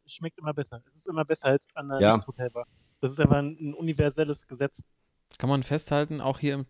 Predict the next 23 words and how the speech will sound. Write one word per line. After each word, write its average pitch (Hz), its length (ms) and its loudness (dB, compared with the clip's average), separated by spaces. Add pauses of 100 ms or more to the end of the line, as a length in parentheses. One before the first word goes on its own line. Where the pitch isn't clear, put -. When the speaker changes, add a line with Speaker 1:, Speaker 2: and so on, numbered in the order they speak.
(180)
Speaker 3:
Podcast 131 420 -4
gehört, 120 460 -6 (140)
ähm, 117 160 -8
Thorsten, 110 520 -6
an 110 160 -6
der 107 140 -4
Hotelbar 120 640 -4
schmeckt's - 320 -8
immer 110 200 -8
besser. 95 360 -10 (720)
Speaker 1:
Ist - 160 -8
so, 123 100 0
oder? 175 300 2 (260)
Speaker 3:
Ja, 147 240 0 (100)
Speaker 2:
Ja, 196 100 -2
Speaker 3:
hast - 140 2
du 123 40 -10
völlig 117 220 -4
recht. 113 160 -4
Speaker 2:
eindeutig, 95 360 -2
Speaker 3:
Das - 120 -8
hat 95 80 -2
Speaker 2:
eindeutig. 90 380 -2